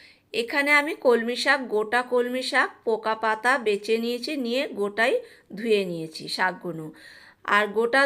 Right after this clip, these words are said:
ধুয়ে নিয়ে এরপরে শাকগুলো এখানে আমি কেটে নেব। তবে কলমি শাক গোটাটা ধুয়ে নেওয়াই ভালো। কেটে ধুতে গেলে অনেক সময় মাটি, মাটি থেকে যেতে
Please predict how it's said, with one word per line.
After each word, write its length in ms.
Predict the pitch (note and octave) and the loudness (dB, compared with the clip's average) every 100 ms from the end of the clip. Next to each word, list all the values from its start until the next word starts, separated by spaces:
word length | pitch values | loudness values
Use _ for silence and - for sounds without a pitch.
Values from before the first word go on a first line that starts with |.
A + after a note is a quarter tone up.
| A#3 | 2
ধুয়ে 260 | A3+ B3 C#4+ | 0 4 4
নিয়ে 240 | D4+ D4 C#4 - G#3+ | 4 2 2 0 0
এরপরে 400 | G#3+ G#3+ C4 C4+ B3 C4 - | 0 2 2 6 6 4 -2
শাকগুলো 520 | F#3 G3 G3 A#3 C#4 C#5 - - _ - | 0 0 -2 -4 -2 -4 -8 -20 _ -12
এখানে 340 | G#3 A3 A#3+ C#4 C5 - _ _ - | -8 -2 -2 -2 -4 -8 _ _ -8
আমি 260 | - A3+ - - | -4 -4 -4 0
কেটে 260 | A3 G#3 F3 | 0 0 -2
নেব। 160 | D#3+ E3 - | -4 -6 -2
তবে 220 | G#3+ B3 A#3+ | 0 0 2
কলমি 360 | A#3 A#3+ C4+ - | 0 0 -4 2
শাক 260 | C#4 C4 - - - _ _ _ _ _ _ _ _ | 4 2 0 -16 -20 _ _ _ _ _ _ _ _
গোটাটা 540 | E4+ G3+ A3 A#3+ B3 C4+ A3 | -4 0 2 2 4 2 0
ধুয়ে 240 | A#3+ A#3+ B3+ | -2 2 2
নেওয়াই 320 | C4 C4 C4+ C4+ | 4 4 2 2
ভালো। 240 | C4 C4 E4+ C#5 - _ _ _ - | 4 4 4 0 -8 _ _ _ -6
কেটে 340 | A#3 A#3+ C4 C#4+ | -2 2 4 4
ধুতে 300 | C4 C4+ C#4+ | 4 2 2
গেলে 240 | C#4 C#4+ G#4 A4+ | 6 4 4 0
অনেক 180 | B3 A#3+ - | -2 -2 -4
সময় 280 | C4+ C#4+ C4 | -2 0 2
মাটি, 300 | G#3+ G#3 A3+ B3+ - - _ _ _ _ _ G3 | 0 0 -4 -6 -8 -14 _ _ _ _ _ -6
মাটি 340 | G#3+ G#3 A3 | -4 -4 -6
থেকে 240 | A#3+ A#3+ B3+ | -8 -6 -2
যেতে 240 | B3+ B3+ | 0 0